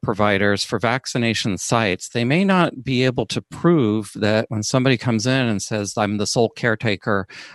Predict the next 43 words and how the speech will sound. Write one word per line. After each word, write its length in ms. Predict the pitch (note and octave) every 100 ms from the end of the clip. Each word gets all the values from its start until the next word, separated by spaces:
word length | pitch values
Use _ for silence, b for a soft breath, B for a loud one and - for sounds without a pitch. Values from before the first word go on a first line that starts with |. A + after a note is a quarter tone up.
| B
of 340 | A2+ A2+ G#2+ G#2
my 400 | G#2 G2+ G#2 A2
elderly 800 | G#2+ G#2+ A2 G2+ G#2 G2 G2 G2 - - A2+ - -
grandparent 760 | A2 G#2+ A2 G#2+ A#2 G2+ G2+ -
or 80 |
great-grandparent 1120 | F2+ G#2+ A2 - G#2 F#2+ - A2+ F#2+ F#2+ F#2+ -
or, 520 | G2 G2 F#2+ G2 F#2 B B B -
um, 340 | G#2 G2 F#2+ G#2+
my 180 | G2+
son 360 | G2 - A2+ A2
or 80 | G2
something 460 | - G#2 - G#2+
else 380 | A#2+ C3+ A#2 -
who 180 | A#2 G2+
has 180 | G#2 -
special 320 | A2 F#2+ G#2+
needs," 400 | G#2+ C#3+ B2+ - B B B B B -
you 140 | C3
know, 60 | B2
they 140 | C3+
may 180 | C#3+ D#3
not 180 | E3 D#3
be 120 | D3
able 180 | C3 B2+
to 180 | B2 G#2+ -
prove 320 | - C#3+ D3
that 240 | C3 A2+
or 100 | G#2 G2
verify 580 | G#2 A#2 B2+ A2+ F#2
that. 340 | E2 D#2+ D#2+ - -
And 160 | A2
so 200 | - C3
I 80 | A#2
think 220 | - D#3
it, 100 | D#3 A2
what 220 | A#2 A#2+ C3
I'm 120 | C3+
hearing 400 | C#3 B2 A2+ G#2+
is 140 | G2
it 100 | G#2+
varies 380 | A2+ A#2 B2 B2
by 160 | G#2 E2+
site. 500 | - E2+ B2 -